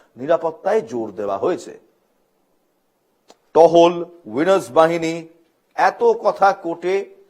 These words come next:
ইলেকট্রনিক্স কমপ্লেক্স থানা জানিয়েছে। এই মুহূর্তে ইলেকট্রনিক্স কমপ্লেক্স থানা চত্বর থেকে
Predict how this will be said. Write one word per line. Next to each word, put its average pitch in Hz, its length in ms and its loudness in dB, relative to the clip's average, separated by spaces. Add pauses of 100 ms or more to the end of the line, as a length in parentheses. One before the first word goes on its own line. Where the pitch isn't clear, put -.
(220)
ইলেকট্রনিক্স 175 840 -2
কমপ্লেক্স 160 540 0
থানা 131 220 -2
জানিয়েছে। 214 640 0 (260)
এই 147 200 -2
মুহূর্তে 254 640 6
ইলেকট্রনিক্স 254 680 4
কমপ্লেক্স 226 480 0
থানা 185 220 2
চত্বর 247 420 2
থেকে 233 400 2